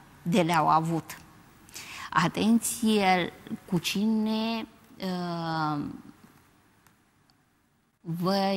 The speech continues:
implicați în plan sentimental. Spuneam de compatibilități și incompatibilități, că ceea ce era considerat, uh,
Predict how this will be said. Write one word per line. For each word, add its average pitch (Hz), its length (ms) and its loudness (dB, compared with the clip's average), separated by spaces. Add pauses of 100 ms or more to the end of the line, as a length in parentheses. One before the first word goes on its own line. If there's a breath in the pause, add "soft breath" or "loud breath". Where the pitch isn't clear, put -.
implicați 175 840 -2
în 185 100 2
plan 175 300 -2
sentimental. 170 920 -2 (680 loud breath)
Spuneam 165 560 0
de 220 100 0
compatibilități 180 1080 -2
și - 80 -4
incompatibilități, 160 1400 -4 (400 loud breath)
că 165 140 -4
ceea 214 360 4
ce 196 240 2
era 170 180 6
considerat, 170 800 4
uh, 170 320 2